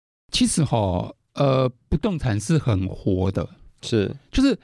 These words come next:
Speaker 1: 有时候人家会告诉你一个技巧哈，那个东西不是从头用到底。
Speaker 2: 对。
Speaker 1: 就是它设定的条件就有它的前提哈。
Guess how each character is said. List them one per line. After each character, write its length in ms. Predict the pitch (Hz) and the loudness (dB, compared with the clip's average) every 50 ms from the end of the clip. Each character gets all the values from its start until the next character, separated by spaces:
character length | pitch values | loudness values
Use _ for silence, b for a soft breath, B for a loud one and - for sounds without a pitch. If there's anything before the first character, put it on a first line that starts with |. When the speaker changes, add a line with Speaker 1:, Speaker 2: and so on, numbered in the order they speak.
| B B _ | B B _
Speaker 1:
有 100 | - 147 | -2 0
时 80 | 139 | 2
候 80 | 240 226 | 2 2
人 100 | 202 196 | 2 2
家 120 | 196 190 | 2 0
会 100 | 208 202 | 0 0
告 180 | - - 208 185 | -2 -2 0 0
诉 160 | 156 - 196 | 0 2 2
你 140 | 160 135 117 | 4 4 4
一 60 | 127 | 4
个 120 | 147 165 143 | 2 2 0
技 220 | - - 175 143 | 0 0 0 0
巧 240 | 107 - - 110 101 | 0 0 -2 -2 -2
哈， 340 | 110 113 - - - - b b b b b b b b | -2 -2 -4 -6 -6 -10 b b b b b b b b
那 80 | - 247 | 0 2
个 80 | 226 | 2
东 180 | 175 143 185 190 | 2 2 2 2
西 160 | 180 - 190 | 2 2 2
不 140 | 165 143 139 | 2 2 2
是 100 | 135 165 | 2 2
从 220 | - - 135 120 | 2 2 0 2
头 180 | 123 - 123 120 | 2 2 2 4
用 200 | 131 135 127 120 | 4 4 2 2
到 180 | 113 110 104 98 | 2 0 0 -2
底。 220 | 92 - - - - _ _ - | -4 -6 -8 -8 -12 _ _ -4
Speaker 2:
对。 160 | - 107 - | -4 -2 0
Speaker 1:
就 140 | - 262 269 | 0 2 2
是 100 | 262 b b b b | 0 b b b b
它 240 | - - - 240 247 | -4 0 0 0 0
设 260 | - - - 240 208 | 0 0 0 0 2
定 160 | 175 196 175 | 2 2 2
的 80 | 156 139 | 2 2
条 220 | - 143 123 147 | 2 2 2 2
件 180 | 147 170 151 139 | 2 2 0 2
就 140 | 147 151 | 0 0
有 80 | 117 104 | 0 2
它 140 | 120 135 120 | 2 2 4
的 100 | 113 107 | 2 2
前 300 | - - 107 95 101 95 | 2 2 2 2 2 2
提 200 | - - - - 127 | 0 0 -2 -2 -2
哈。 120 | 98 - | -4 -4